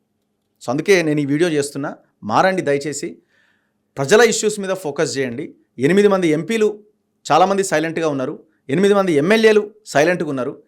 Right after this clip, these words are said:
మేము అసెంబ్లీలో మాట్లాడినాం కదా గట్టిగా అంటే, అది, అది, అది అసలు కన్సిడర్ చేయాల్సిన అక్కర్లేదు. ప్రెస్ మీట్లను కన్సిడర్ చేయాల్సిన అక్కర్లేదు.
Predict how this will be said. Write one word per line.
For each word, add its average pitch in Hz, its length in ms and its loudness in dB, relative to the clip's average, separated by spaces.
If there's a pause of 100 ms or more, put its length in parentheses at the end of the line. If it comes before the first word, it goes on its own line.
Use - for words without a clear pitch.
(160)
మేము 151 120 -2
అసెంబ్లీలో 202 400 0
మాట్లాడినాం 180 420 -2
కదా 175 220 -4
గట్టిగా 165 200 -6
అంటే, 165 140 -6 (160)
అది, 135 180 -4
అది, 139 420 -6
అది 135 140 -4 (120)
అసలు 117 360 -10
కన్సిడర్ 151 440 -6
చేయాల్సిన 170 300 0
అక్కర్లేదు. 127 400 -8 (460)
ప్రెస్ 143 220 -4
మీట్లను 220 280 0
కన్సిడర్ 175 400 -4
చేయాల్సిన 147 300 -4
అక్కర్లేదు. 113 460 -12